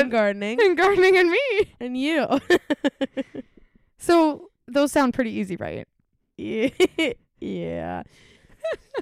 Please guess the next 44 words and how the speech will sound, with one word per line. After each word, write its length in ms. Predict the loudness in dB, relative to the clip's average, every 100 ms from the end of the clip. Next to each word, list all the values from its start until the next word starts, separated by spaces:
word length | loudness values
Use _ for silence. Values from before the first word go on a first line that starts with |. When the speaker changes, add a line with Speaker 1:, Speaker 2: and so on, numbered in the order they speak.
| -4
Speaker 1:
It 100 | 0
reminds 440 | 0 0 -2 -2
me 80 | -4
of, 80 | -4
like, 160 | -4 -4
Rocks 400 | -4 -4 -4 -8
for 140 | -10 -8
Jocks. 720 | -6 -4 -4 -8 -14 -20 -20 _ _ _
Speaker 2:
What 320 | -18 -12 -12 -10
the 80 | -8
heck 200 | -8 -8
is 120 | -8
Rocks 440 | -6 -6 -8 -12
for 140 | -10 -8
Jocks? 720 | -8 -10 -12 -18 -20 -20 -20 _ _ _ _ _ _ _ _ _ _ _
Speaker 1:
Like, 300 | -4 -4 -6 -10
it's 160 | -10 -6
like 140 | -6
a, 180 | -6 -8 -6
like 220 | -6 -4
a 80 | -6
thing. 420 | -8 -6 -4 -4 -6
Like, 280 | -8 -10 _
all 180 | -6 -4
the 80 | -6
jocks 440 | -6 -6 -6 -8
would 160 | -10 -8
take, 280 | -6 -6 -6
like, 200 | -10 -12
geology 640 | -10 -8 -4 -4 -6 -8 -10
'cause 200 | -8 -8
it 120 | -8
was 160 | -10 -10
easy 460 | -8 -8 -6 -8 -10
or 100 | -10
something, 560 | -10 -10 -8 -8 -8
and 120 | -8 -8
they 100 | -8
would 120 | -10
call 200 | -10 -8
it 60 | -8
Rocks 380 | -8 -12 -14 -16
for 140 | -14
Jocks. 760 | -10 -10 -12 -16 -20 _ _